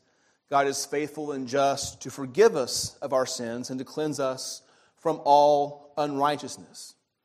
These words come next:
And that not only is there forgiveness and grace found in the sacrifice of Jesus, there, there's cleansing. A lot of times when we do think about a message of wrath or judgment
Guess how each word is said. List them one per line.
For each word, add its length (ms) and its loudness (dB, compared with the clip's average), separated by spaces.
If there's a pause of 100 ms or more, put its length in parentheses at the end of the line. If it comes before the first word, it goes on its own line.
(240)
And 160 2
that 100 2
not 180 8
only 240 4
is 120 4
there 120 8
forgiveness 520 0
and 100 -4
grace 600 2 (640)
found 220 2
in 260 -4 (440)
the 80 -8
sacrifice 580 4
of 80 -8
Jesus, 360 -4
there, 180 0
there's 220 -4
cleansing. 600 -4 (840)
A 60 -12
lot 220 6
of 60 0
times 340 0
when 80 -2
we 100 0
do 460 -2 (540)
think 200 4
about 200 6
a 40 4
message 380 0
of 160 -4
wrath 400 8
or 140 0
judgment 540 6